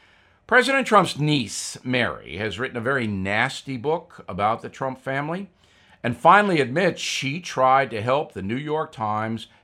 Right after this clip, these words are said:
destroy her uncle, the president. She should be ashamed. Instead, she'll be glorified by the anti-Trump brigades.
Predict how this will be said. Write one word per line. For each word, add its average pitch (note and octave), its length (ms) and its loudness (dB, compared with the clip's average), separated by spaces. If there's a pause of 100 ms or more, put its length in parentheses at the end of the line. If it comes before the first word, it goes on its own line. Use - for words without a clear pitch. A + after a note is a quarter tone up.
destroy D#3 920 4
her D#3+ 220 2
uncle, B2 440 0
the D3+ 80 -4
president. F#3 480 -4 (420)
She - 180 -8
should F#3+ 220 4
be C3 160 -2
ashamed. A#2+ 720 -6
Instead, A#2+ 680 -2 (380)
she'll E2 200 -12
be G2+ 120 -8
glorified F#2 840 2
by F2 160 -4
the F#2 200 -8
anti-Trump F2 760 -10
brigades. G2 760 -6